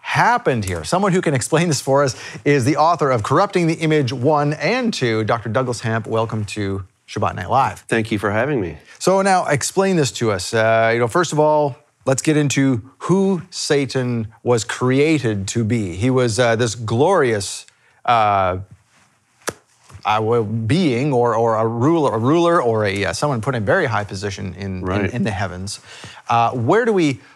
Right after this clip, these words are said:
Speaker 1: learn more about this in the Bible, and are there extraneous sources? Uh, you know, how can we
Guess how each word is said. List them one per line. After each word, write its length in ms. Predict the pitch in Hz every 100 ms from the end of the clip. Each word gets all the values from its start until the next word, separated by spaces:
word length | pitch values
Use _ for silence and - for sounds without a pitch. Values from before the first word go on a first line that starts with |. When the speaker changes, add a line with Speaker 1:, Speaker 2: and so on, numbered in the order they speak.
| _ -
Speaker 1:
learn 340 | 123 160 151
more 240 | 131 147 151
about 240 | 139 135
this 240 | 135 131
in 80 | 123
the 80 | 107
Bible, 420 | 104 131 131 127
and 140 | 117 110
are 180 | 123
there 140 | 120 113
extraneous 520 | 110 - 123 127 120
sources? 520 | - 120 107 123 110
Uh, 140 | 107 104
you 180 | 107
know, 160 | 117 117 107 110
how 160 | 165
can 120 | 170
we 120 | 156